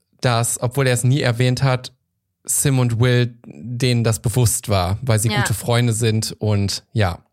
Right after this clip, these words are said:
Speaker 2: Ja.
Speaker 1: Scheinbar auch genug Feingefühl hatten, um zu wissen, dass es nicht ein easy Topic für Quoth ist und dass sie jetzt diesen Moment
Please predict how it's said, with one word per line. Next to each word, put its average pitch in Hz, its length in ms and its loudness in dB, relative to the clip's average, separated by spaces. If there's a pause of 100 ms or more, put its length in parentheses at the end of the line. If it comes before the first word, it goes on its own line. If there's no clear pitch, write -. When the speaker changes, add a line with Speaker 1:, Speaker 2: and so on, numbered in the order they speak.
(480)
Speaker 2:
Ja. 196 140 -4
Speaker 1:
Scheinbar 143 440 0
auch 127 140 -2
genug 147 300 2
Feingefühl 151 920 0
hatten, 151 580 -2 (140)
um 131 140 0
zu 117 220 -2
wissen, 151 500 0 (680)
dass 127 220 0
es 123 140 -2
nicht 135 500 2
ein 123 440 -2 (280)
easy 127 340 0
Topic 123 340 0
für 104 120 -4
Quoth 101 360 -2
ist 131 320 -2
und 110 220 -2
dass 117 140 0
sie 120 80 -4
jetzt 110 280 -4
diesen 135 240 0
Moment 117 600 0